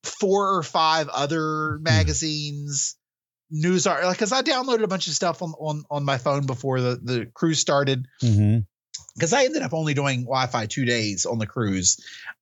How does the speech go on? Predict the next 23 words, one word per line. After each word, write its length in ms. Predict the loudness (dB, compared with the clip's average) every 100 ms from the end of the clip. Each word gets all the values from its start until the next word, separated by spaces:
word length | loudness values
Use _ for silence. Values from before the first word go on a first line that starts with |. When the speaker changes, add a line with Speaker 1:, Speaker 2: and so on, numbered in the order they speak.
| -2
Speaker 1:
Um, 520 | 2 2 0 -2 -6 -12 _ _ _ _ _ _
Speaker 2:
Yeah, 100 | 0
Wi-Fi 380 | 2 2 2 2
is 120 | 2
really 220 | 2 2
good. 260 | 4 2 0
You, 300 | 2 4 4 2
it 80 |
depends 300 | 0 2 4
Speaker 1:
and 80 | 4
Speaker 2:
on 60 | 4
where 100 | 4
you're 140 | 2 2
cruising. 380 | 4 4 4
Speaker 1:
honest 420 | 4 4 4 2 2
to 80 |
goodness, 500 | 2 2 2 0 -2 -4
the 280 | -2 -2 -4 _ -20 -20 -20 -4
most 500 | 0 2 2 2 0
cruise 260 | -2 -4 0
ship 220 | 0 -2
Wi-Fi 480 | -2 -2 -2 -2 -2
is 320 | -2 -2 -4